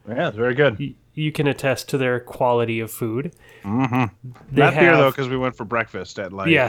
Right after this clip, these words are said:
Speaker 2: that, yeah.
Speaker 1: And I had to drive back from Minneapolis, so we were not drinking beer at ten A M at Pizza Luce.
Speaker 2: So, um, they have, I, I went there with,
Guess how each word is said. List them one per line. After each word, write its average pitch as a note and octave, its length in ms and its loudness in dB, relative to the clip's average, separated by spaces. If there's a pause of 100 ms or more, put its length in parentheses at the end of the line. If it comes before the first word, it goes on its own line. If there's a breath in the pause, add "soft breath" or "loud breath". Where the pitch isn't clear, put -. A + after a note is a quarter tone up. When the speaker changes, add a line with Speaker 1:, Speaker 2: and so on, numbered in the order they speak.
Speaker 2:
that, A#2 380 -8
yeah. G#2 240 -10 (540)
Speaker 1:
And C3 200 2
I C3 60 6
had A#2+ 160 0
to A2+ 60 -8
drive A#2 280 2
back G#2+ 220 -6
from A2 180 -2
Minneapolis, G2+ 560 -4
so G2 300 0
we G2+ 180 -2
were G#2+ 100 0
not G#2+ 140 2
drinking G2+ 360 -2
beer F#2 360 -2
at F#2 160 -4 (300)
ten A2 180 0
A G2+ 140 4
M F#2+ 480 2
at G#2 140 -4
Pizza G#2+ 260 0
Luce. F#2+ 400 2 (1080 soft breath)
Speaker 2:
So, E3+ 680 2 (200)
um, D3+ 760 4 (2000)
they E3 280 2
have, C3+ 720 0 (320)
I, D#3 320 0
I D3+ 60 2
went F3 200 2
there D#3+ 120 2
with, C3 240 -2